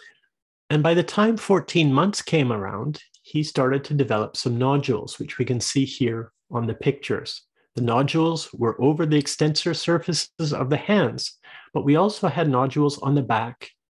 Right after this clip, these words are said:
and on the ears and on the legs as well. The rheumatologist felt that this was not consistent with the G I A diagnosis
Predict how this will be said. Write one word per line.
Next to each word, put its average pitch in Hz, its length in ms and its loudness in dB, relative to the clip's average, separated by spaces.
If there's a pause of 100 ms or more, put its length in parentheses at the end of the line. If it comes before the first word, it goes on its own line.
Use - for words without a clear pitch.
(100)
and 156 160 0
on 156 100 4
the 151 140 2
ears 120 520 0 (280)
and 123 320 0
on 127 220 0
the 117 80 2
legs 120 460 0
as 110 220 -4
well. 110 380 -6 (2250)
The 147 80 4
rheumatologist 185 960 2
felt 143 260 0
that 139 140 -4
this 160 200 0
was 147 160 0
not 151 300 0
consistent - 720 0
with 123 160 0
the 131 80 0
G 123 180 0
I 120 260 2
A 123 240 2
diagnosis 120 880 -2